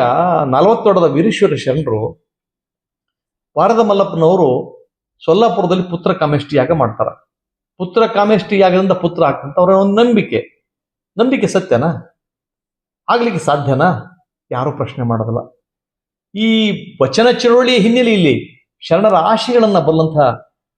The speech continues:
ನಲತ್ತೊಡದ ವೀರೇಶ್ವರ ಶರಣರು ಆ ಪುತ್ರ ಕಾಮೇಷ್ಟಿ ಯಾಗದ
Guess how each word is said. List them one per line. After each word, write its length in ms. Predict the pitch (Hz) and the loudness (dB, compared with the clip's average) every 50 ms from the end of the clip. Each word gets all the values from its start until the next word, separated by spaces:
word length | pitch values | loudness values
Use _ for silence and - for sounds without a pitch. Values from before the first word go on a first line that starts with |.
| _ - | _ -6
ನಲತ್ತೊಡದ 500 | 135 156 180 214 214 214 208 185 180 151 | -2 0 0 0 2 2 2 2 4 2
ವೀರೇಶ್ವರ 520 | - - 135 160 190 170 - 180 160 139 | 2 2 2 0 -2 -2 0 -2 0 0
ಶರಣರು 680 | 139 - - 135 151 190 202 175 156 160 - - - - - _ _ _ _ _ - | -2 -6 -4 -2 0 2 4 4 4 2 0 -4 -16 -18 -20 _ _ _ _ _ -4
ಆ 100 | 131 127 | -4 -4
ಪುತ್ರ 340 | 120 - - 180 - - 240 | -4 -6 -10 -8 -2 -2 0
ಕಾಮೇಷ್ಟಿ 600 | - - 190 170 165 160 160 - - - 131 120 | 0 0 0 0 0 -2 -2 -2 -4 -4 -2 0
ಯಾಗದ 520 | 123 120 160 185 190 180 160 151 131 113 | 2 2 2 2 2 2 2 2 2 2